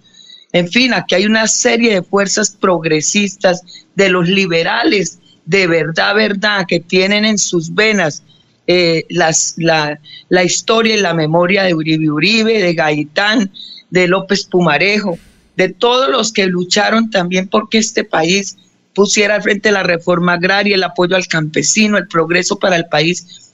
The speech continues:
y no lo que han hecho estos gobiernos uribistas de entregarle todo a los,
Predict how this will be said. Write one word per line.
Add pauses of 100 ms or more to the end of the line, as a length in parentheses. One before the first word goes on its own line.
y
no (500)
lo
que
han
hecho
estos
gobiernos
uribistas
de
entregarle
todo (420)
a
los,